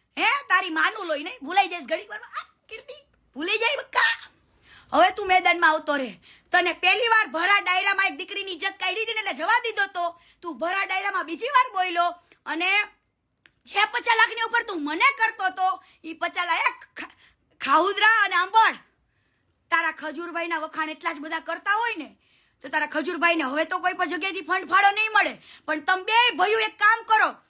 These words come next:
તું ડાયરા પ્રોગ્રામ કર, પૈસા કમા અને ઈ પૈસા તારા ભાઈને દે. તું ડાયરા કર અને તારો ભાઈ દાન કરે.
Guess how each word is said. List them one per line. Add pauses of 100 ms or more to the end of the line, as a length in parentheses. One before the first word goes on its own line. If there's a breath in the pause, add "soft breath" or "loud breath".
(220)
તું
ડાયરા
પ્રોગ્રામ
કર, (380)
પૈસા
કમા
અને
ઈ
પૈસા (380)
તારા
ભાઈને
દે. (380)
તું
ડાયરા
કર (280)
અને
તારો
ભાઈ
દાન
કરે.